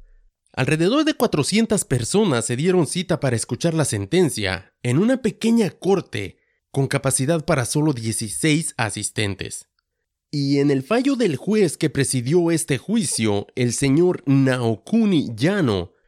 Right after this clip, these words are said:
dijo que ninguna de las víctimas accedió a ser asesinada y que Takahiro Shiraishi era totalmente responsable de sus actos. Dijo que el crimen era extremadamente atroz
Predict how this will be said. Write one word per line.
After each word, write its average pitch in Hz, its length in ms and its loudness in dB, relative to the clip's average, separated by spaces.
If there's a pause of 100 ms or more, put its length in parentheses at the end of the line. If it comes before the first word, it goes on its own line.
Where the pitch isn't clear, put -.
(180)
dijo 214 300 -2
que 233 100 2
ninguna 190 400 2
de 202 80 2
las 120 240 -2
víctimas 107 680 -2 (280)
accedió 135 520 -2
a 262 40 0
ser 247 200 2
asesinada 135 800 -2 (360)
y 156 120 -4
que 127 260 0
Takahiro - 580 -2
Shiraishi 113 1000 -2
era 247 260 0
totalmente 214 880 0
responsable 120 600 -2
de 98 120 0
sus - 180 -6
actos. - 560 -6 (680)
Dijo 262 440 0
que 226 100 2
el 156 180 2
crimen 202 340 2
era 196 200 2
extremadamente 147 920 2
atroz 117 580 -2